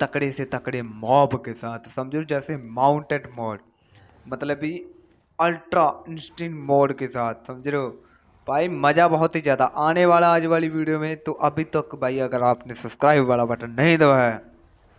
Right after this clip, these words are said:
तो फटाफट से जाके subscribe वाला button ज़रूर दबा देना, क्योंकि हम बहुत ही करीब हैं two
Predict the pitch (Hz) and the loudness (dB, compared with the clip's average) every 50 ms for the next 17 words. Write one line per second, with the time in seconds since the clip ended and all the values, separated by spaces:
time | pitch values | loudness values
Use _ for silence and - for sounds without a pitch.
0 | _ _ _ _ - 120 - 165 175 185 185 175 170 165 165 165 165 165 151 - | _ _ _ _ -10 -2 0 2 4 4 2 2 -2 -4 -4 -4 -4 -4 -6 -4
1 | 139 127 - - 147 147 147 147 147 147 139 139 135 - 135 127 120 113 120 120 | -6 -8 0 2 4 6 6 6 6 4 2 2 0 -2 -4 -6 -8 -10 -2 0
2 | 135 143 147 147 143 143 139 139 139 135 135 135 131 127 - 131 127 - - - | 2 4 4 2 2 2 2 2 2 2 0 -4 -8 -8 -8 -12 -12 -12 -14 -12
3 | 123 117 117 113 - _ _ _ _ _ _ _ _ - 135 135 131 131 156 156 | -10 -10 -10 -10 -14 _ _ _ _ _ _ _ _ -10 -8 -8 -8 -2 0 0
4 | 165 185 185 - - 156 147 180 180 175 - 170 151 151 147 147 135 135 127 123 | 2 2 -2 -2 -4 -8 -8 -8 -8 -8 -8 -8 -8 -8 -10 -10 -12 -12 -12 -12
5 | 117 107 - _ _ _ _ _ _ _ _ _ _ _ _ - 117 120 _ _ | -12 -14 -16 _ _ _ _ _ _ _ _ _ _ _ _ -20 -20 -20 _ _
6 | _ _ _ _ - 190 185 190 190 190 | _ _ _ _ 0 2 2 2 2 2